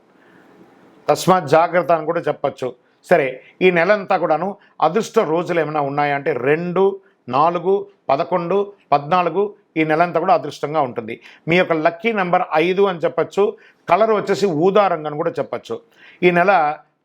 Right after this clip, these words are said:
చంద్రాష్టమం అక్టోబర్ ఆరు సాయంత్రం నుండి ఏడు, ఎనిమిది, తొమ్మిది ఉదయం వరకు కూడా చంద్రాష్టమం ఉంటుంది. చాలా జాగ్రత్తగా ఉండండి. ఈ రెండున్నర రోజులు మౌనంగా ఉండండి. ఏ విధమైనటువంటి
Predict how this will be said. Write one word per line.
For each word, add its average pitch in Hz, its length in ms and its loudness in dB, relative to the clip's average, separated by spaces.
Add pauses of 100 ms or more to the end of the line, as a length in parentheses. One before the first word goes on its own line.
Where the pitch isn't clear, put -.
చంద్రాష్టమం 185 1160 0 (920)
అక్టోబర్ 226 460 0 (100)
ఆరు 196 160 2 (140)
సాయంత్రం 165 480 2
నుండి 175 200 0 (440)
ఏడు, 180 280 2 (140)
ఎనిమిది, 165 240 -2 (140)
తొమ్మిది 175 320 0 (140)
ఉదయం 165 400 0
వరకు 151 260 -2
కూడా 165 200 0
చంద్రాష్టమం 143 580 0
ఉంటుంది. 147 280 -4 (420)
చాలా 160 200 4 (120)
జాగ్రత్తగా 156 380 2
ఉండండి. 147 200 -2 (320)
ఈ 139 120 6
రెండున్నర 160 480 0
రోజులు 170 260 0 (140)
మౌనంగా 170 480 2
ఉండండి. 135 260 -8 (380)
ఏ 160 100 6
విధమైనటువంటి 160 480 -2